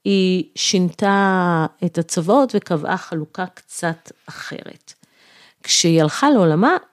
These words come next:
התחיל מאבק משפטי בין הילדים על הצוואות. אז קודם כל, תדעו לכם שצוואה האחרונה היא הצוואה התקפה. והצוואה האחרונה שלה הייתה צוואה בכתב יד משנת אלפיים וחמש עשרה,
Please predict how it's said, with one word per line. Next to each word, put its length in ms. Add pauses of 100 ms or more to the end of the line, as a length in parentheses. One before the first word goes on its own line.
התחיל 640
מאבק 460
משפטי 680
בין 300
הילדים 460
על 80
הצוואות. 640 (480)
אז 120
קודם 260
כל, 120
תדעו 240
לכם 200
שצוואה 480
האחרונה 560 (120)
היא 120
הצוואה 400
התקפה. 440 (540)
והצוואה 500
האחרונה 400
שלה 180
הייתה 220
צוואה 400
בכתב 480
יד 320
משנת 420
אלפיים 420
וחמש 480
עשרה, 280